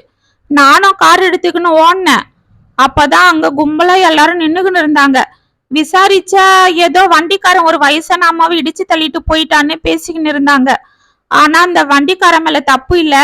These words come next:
அந்த அம்மா தான் ஏதோ யோசனையோட நடந்து வந்ததுன்னு சொன்னாங்க. நான் பதறிக்கின்னு போய் பார்த்தா நம்ம அம்மா தான். தலையில ரத்தத்தோடாத பார்த்ததும் எனக்கு மயக்கமே வர்ற மாதிரி ஆயிடுச்சு. உடனே ஆஸ்பத்திரிக்கு கூட்டின்னு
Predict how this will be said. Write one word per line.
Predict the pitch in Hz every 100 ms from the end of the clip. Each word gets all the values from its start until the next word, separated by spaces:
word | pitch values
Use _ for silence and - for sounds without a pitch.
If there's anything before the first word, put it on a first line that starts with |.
| 330 320
அந்த | 294 311 302
அம்மா | 269 320 359
தான் | 359 370
ஏதோ | 320 302 311
யோசனையோட | 349 311 330 359 339 320 330
நடந்து | 339 294 320 349 320
வந்ததுன்னு | 302 277 277 320 -
சொன்னாங்க. | 311 302 285 269 - _ _ _ _ _
நான் | 302 320 285
பதறிக்கின்னு | 294 302 403 392 381 320
போய் | 339 359
பார்த்தா | - 302 - 302 311 330 330
நம்ம | 320 320 311
அம்மா | 285 311 381 381
தான். | 381 349 - _ _ _
தலையில | 370 339 370 403
ரத்தத்தோடாத | 359 302 - 381 370 339 349 349 349
பார்த்ததும் | 311 330 349 311 330 294 277 311
எனக்கு | 359 339 -
மயக்கமே | 285 285 349 381 349 370
வர்ற | 359 320 339
மாதிரி | 330 339 349
ஆயிடுச்சு. | 320 320 311 320 - _ _ _ _
உடனே | 311 302 339
ஆஸ்பத்திரிக்கு | 339 339 - - 370 349 311 330
கூட்டின்னு | 311 320 311